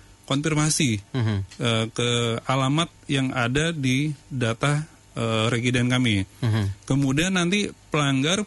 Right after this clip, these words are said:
Speaker 1: bisa melihat begitu ada surat konfirmasi ini, eh, pada saat, eh, hari apa, jam kapan, lokasinya di mana, dia bisa melihat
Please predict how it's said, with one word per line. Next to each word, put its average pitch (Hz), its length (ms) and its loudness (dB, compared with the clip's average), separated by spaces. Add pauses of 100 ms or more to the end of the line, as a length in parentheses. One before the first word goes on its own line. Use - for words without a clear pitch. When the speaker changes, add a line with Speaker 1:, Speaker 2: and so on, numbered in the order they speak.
Speaker 1:
bisa 156 240 0
melihat 151 400 2 (640)
begitu 131 320 0
ada 135 80 0
surat 131 240 0
konfirmasi 127 720 0
ini, 175 320 0 (400)
eh, 123 240 0
pada 131 240 0
saat, 123 320 -2 (240)
eh, 117 400 0
hari 123 320 0
apa, 165 320 -2
jam 131 320 0
kapan, 151 480 -2
lokasinya 127 480 0
di 131 80 0
mana, 123 320 0
dia 151 160 0
bisa 135 240 0
melihat 131 240 0